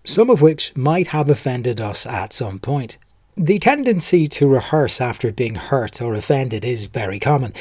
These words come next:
It feels natural to feel aggrieved if you have been slighted, but reliving the painful emotions and suffering is completely down to you. Holding a grudge simply feeds anger, which hurts only you.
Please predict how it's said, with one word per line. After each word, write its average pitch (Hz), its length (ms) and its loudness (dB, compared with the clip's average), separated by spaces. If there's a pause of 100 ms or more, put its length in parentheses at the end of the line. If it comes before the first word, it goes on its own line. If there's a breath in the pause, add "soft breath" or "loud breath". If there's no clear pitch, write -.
(260 loud breath)
It 139 220 -2
feels 117 440 -2
natural 135 580 -2
to - 140 -6
feel 120 160 -2
aggrieved 117 600 0
if - 280 -6
you 117 100 -4
have 107 180 -8
been 104 200 -6
slighted, 143 540 0 (440 loud breath)
but 170 300 2
reliving 175 640 6
the 123 220 0 (120 loud breath)
painful 160 420 2
emotions 123 580 -2 (320 loud breath)
and 107 300 -6
suffering 131 500 0
is 113 160 -2
completely 156 920 -2 (100)
down 104 400 -6
to - 160 -8
you. 123 360 -2 (520)
Holding 233 460 0
a 190 60 6
grudge 131 440 2 (220 loud breath)
simply 170 480 0
feeds 127 400 -2
anger, 113 500 -6
which - 420 -10 (160)
hurts - 360 -6
only 110 260 -6
you. 143 340 2